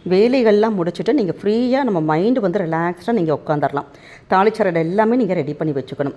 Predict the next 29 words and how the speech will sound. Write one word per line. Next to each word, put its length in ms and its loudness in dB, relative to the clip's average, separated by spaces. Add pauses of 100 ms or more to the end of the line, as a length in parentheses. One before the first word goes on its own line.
அதாவது 540 0 (400)
சுமங்கலி 460 6
பெண்கள் 320 0
வந்து 400 -2
தங்களுடைய 400 -2
கழுத்துல 400 2
வந்து 200 -2
ஃபஸ்ட்டு 320 -4
ஒரு 120 0
மஞ்சள் 300 -2
கர-, 260 -4
அ, 220 -2
சரடு 280 0
கட்டிட்டு, 600 -2 (500)
அதுக்கப்புறம் 580 2
உங்க 200 0
தாலியில 400 2
இருக்கக்கூடிய 400 -4
குண்டுகளை 600 0
நம்ம 160 -2
புது 340 2
கயிறுல 420 0
கோத்து 300 -2
தயார் 400 0
பண்ணி, 320 -2
மஞ்சள் 300 0
குங்குமம் 360 -2
பொட்டு 300 -4
வச்சு, 400 -4